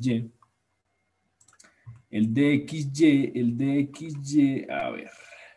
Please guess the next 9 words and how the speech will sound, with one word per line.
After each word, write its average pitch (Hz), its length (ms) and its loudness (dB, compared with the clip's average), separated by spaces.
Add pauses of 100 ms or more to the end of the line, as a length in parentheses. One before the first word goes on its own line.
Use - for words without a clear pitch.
(4000)
Es - 100 -20
que - 100 -10
la - 160 -6
cosa 92 300 -12
en 110 100 -2
el 101 140 -4
D 90 160 -10
X 104 420 -12
Y 98 320 -6